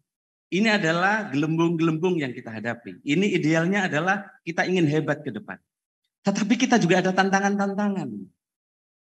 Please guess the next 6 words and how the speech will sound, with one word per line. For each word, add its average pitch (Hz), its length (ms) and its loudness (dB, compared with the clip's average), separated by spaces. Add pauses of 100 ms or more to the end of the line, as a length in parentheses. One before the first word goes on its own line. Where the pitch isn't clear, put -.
(100)
Ada 156 240 2
zona 165 400 6
nyaman. 165 560 2 (1300)
Adanya 143 480 2
takut 185 400 0
perubahan. 147 880 0